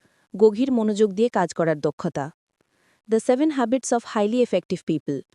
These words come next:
স্টিভেন কোভি, সফল ব্যক্তিদের মূল অভ্যেস। Think and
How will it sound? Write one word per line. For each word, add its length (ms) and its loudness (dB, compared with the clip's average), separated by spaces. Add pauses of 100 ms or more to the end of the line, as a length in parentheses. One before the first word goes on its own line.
(320)
স্টিভেন 420 -2
কোভি, 360 0 (460)
সফল 420 2
ব্যক্তিদের 460 2
মূল 280 4
অভ্যেস। 400 -2 (960)
Think 240 4 (140)
and 100 2